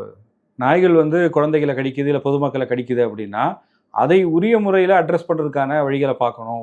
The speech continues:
ஒட்டுமொத்தமா இன்னைக்கு வந்து சொசைட்டி தெருநாய்களுக்கு எதிரா திரும்பி இருக்கு. அப்ப என்ன ஆகும்னா, நாளைக்கு இப்போ இந்த மாதிரி நிகழ்ச்சிகள் நடக்கும்போதோ, இல்ல தொடர்ந்து இதெல்லாம் பத்தி பேசும்போதோ, அப்பாவி நாய்களை, இப்போ குழந்தைகளை கடிக்குது, அங்க திருப்பி தாக்குறாங்க, இல்ல அந்த நாய்களை கட்டி போடுறாங்க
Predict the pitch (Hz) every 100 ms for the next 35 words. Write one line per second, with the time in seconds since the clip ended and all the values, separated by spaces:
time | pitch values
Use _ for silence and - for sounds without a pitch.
0 | 139 202 190 - 175 202 196 175 156 143
1 | 160 160 156 175 165 165 208 _ _ _
2 | 156 190 196 180 151 143 147 151 151 156
3 | 151 120 101 113 107 - 123 143 151 214
4 | 190 160 180 185 165 151 151 143 143 139
5 | 151 156 147 143 156 151 139 127 123 123
6 | 120 117 127 135 _ _ 135 135 139 156
7 | 165 156 143 156 143 139 135 156 151 123
8 | 107 120 147 _ _ _ - 117 - 202
9 | 214 202 165 160 120 123 _ _ - 131
10 | 147 190 190 185 160 175 175 170 180 156
11 | 160 170 165 165 170 156 151 151 147 151
12 | 160 147 139 147 147 139 131 143 143 135
13 | 135 139